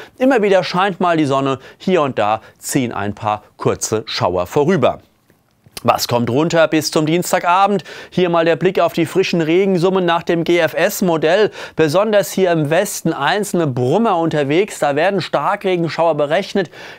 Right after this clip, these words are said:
Die kommen natürlich nicht genau hier an diesen einzelnen Orten runter überall. Aber das zeigt nur, das G-F-S-Modell hat zum Dienstagabend einzelne kräftige Gewitter mit drin. Und die können punktuell richtig viel Regen bringen.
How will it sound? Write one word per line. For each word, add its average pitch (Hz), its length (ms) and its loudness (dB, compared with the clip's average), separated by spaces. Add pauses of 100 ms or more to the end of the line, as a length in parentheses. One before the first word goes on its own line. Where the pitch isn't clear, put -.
Die 117 80 -2
kommen 175 360 -2
natürlich 135 420 -2
nicht 147 180 -4
genau 135 340 0
hier 151 200 0
an 127 160 -2
diesen 160 340 0
einzelnen 139 500 -2
Orten 143 380 0
runter 156 380 0
überall. 131 500 0
Aber 180 340 0 (220)
das - 240 -4
zeigt 160 340 0
nur, 214 100 0
das 175 180 -2
G-F-S-Modell 165 800 -2
hat 170 220 -4
zum 180 180 -2
Dienstagabend 151 800 -2 (220)
einzelne 156 560 0
kräftige 147 480 -2
Gewitter 156 320 0
mit 147 180 -2
drin. 170 200 0
Und 165 80 0
die 156 120 -4
können 214 360 -2
punktuell 175 560 0 (200)
richtig 156 380 -2
viel 180 280 -2
Regen 165 580 0
bringen. 131 340 -2